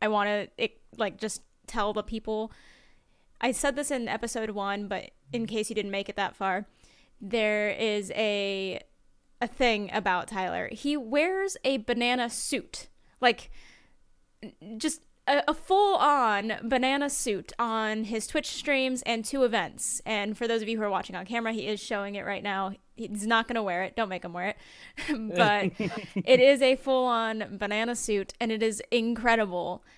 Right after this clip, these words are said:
Speaker 1: And so I wanna know exactly what made you do any of this in the first place.
Speaker 2: So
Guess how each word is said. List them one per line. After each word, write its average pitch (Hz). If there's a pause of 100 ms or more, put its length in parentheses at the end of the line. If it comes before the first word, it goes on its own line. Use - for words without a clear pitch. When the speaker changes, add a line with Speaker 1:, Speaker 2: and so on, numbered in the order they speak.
(140)
Speaker 1:
And 233
so 233
I 233
wanna 262
know 226
exactly 214
what 208 (760)
made 220
you 208
do 196
any 202
of 127
this -
in 190
the 190
first -
place. - (1800)
Speaker 2:
So 156